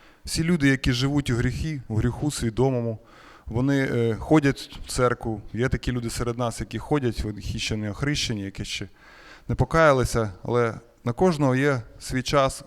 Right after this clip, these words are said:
треба задуматись про те, як ми живемо, які в нас думки, які наші дії в цьому житті. Треба подумати про те, що кожен день може бути останній в нашому житті. І дітям,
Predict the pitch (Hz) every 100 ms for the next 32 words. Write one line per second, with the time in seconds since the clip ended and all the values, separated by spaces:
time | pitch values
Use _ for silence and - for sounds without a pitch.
0 | - - 117 120 127 127 151 135 120 -
1 | 120 - 117 107 - - - 131 135 -
2 | 117 117 120 113 110 - 107 104 131 120
3 | 113 107 - - 110 120 117 127 107 -
4 | 110 101 - - - - - - - -
5 | - 123 113 120 127 143 123 165 143 110
6 | 143 127 113 120 - 117 131 131 123 113
7 | - - 117 147 147 127 117 - 117 110
8 | - 104 95 - - 143 156 151 143 143
9 | 131 123 127 127 120 - 151 156 151 143
10 | 131 - 117 107 113 104 98 92 131 165
11 | 147